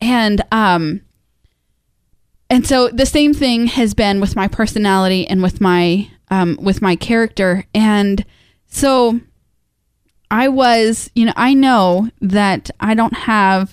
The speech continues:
many, um, personality traits as my mom. I know that. I'm not a lot like her,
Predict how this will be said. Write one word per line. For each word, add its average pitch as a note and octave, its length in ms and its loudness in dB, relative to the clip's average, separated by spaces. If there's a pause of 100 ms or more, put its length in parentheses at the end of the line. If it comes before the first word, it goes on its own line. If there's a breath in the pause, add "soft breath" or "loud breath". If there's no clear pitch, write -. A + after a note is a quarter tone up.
many, G3+ 680 0 (460 soft breath)
um, F3 540 0 (2500)
personality G3+ 720 0
traits - 560 -6 (760)
as G3 200 -2
my F3+ 120 2
mom. D#3+ 480 -4 (720)
I A3+ 80 0
know C#4 200 2
that. F#3 280 -4
I'm A#3+ 180 2
not C4 180 2
a C#4+ 60 0
lot A#3+ 280 0
like A#3 340 -2
her, - 280 -8